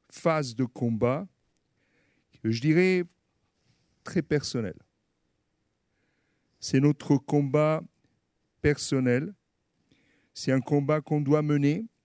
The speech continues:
mais à un certain moment, on doit savoir, euh, aussi s'arrêter. Alors, on va lire le texte et vous allez comprendre encore mieux la teneur de mes propos.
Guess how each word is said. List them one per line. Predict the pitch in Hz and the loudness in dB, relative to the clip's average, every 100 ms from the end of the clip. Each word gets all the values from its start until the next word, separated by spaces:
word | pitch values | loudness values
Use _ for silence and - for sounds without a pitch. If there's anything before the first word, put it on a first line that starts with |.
| - | -4
mais | 127 147 | 0 2
à | |
un | 151 | 2
certain | - 160 - | -2 -4 -2
moment, | 156 156 156 170 | 0 0 -2 0
on | 185 | 0
doit | 170 151 | 0 0
savoir, | 139 143 147 156 147 | 2 0 2 0 0
euh, | 139 127 - _ _ _ _ _ _ | -2 -2 -10 _ _ _ _ _ _
aussi | 120 - 139 | -2 -2 -4
s'arrêter. | - 117 104 - - _ _ _ _ _ _ _ _ _ _ _ _ _ _ | -4 -4 -4 -8 -12 _ _ _ _ _ _ _ _ _ _ _ _ _ _
Alors, | 147 160 | 2 2
on | 151 | 2
va | 139 151 | 0 0
lire | 180 170 | 0 2
le | 139 | 0
texte | 127 151 151 - | 0 -2 -2 -4
et | 120 | -4
vous | 110 113 | -2 0
allez | 117 120 123 - - - - _ | 2 2 0 -6 -20 -20 -20 _
comprendre | - 110 - 131 117 | -4 -2 0 2 2
encore | 123 - 117 104 | 0 2 0 2
mieux | 117 131 143 151 - - | 2 4 6 2 -2 -6
la | 117 113 | -6 -4
teneur | 110 131 120 127 117 | -4 -2 0 0 0
de | 117 | 0
mes | 117 107 | 0 -2
propos. | - 110 - 127 156 | -6 -6 -2 -2 -2